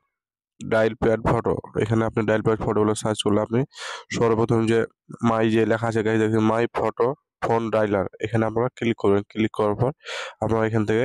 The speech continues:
ইনস্টল করে নেবেন। গাইস, একটু আপনাকে এখানে ওয়েট করতে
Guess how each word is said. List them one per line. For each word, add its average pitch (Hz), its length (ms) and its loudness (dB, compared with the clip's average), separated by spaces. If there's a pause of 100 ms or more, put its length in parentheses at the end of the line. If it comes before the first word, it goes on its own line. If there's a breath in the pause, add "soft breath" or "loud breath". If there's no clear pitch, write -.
ইনস্টল 123 340 0 (100)
করে 139 220 4
নেবেন। 95 200 2 (920)
গাইস, 117 180 0 (120)
একটু - 220 -8
আপনাকে 113 240 -2
এখানে 113 200 2
ওয়েট 110 220 2
করতে - 220 -2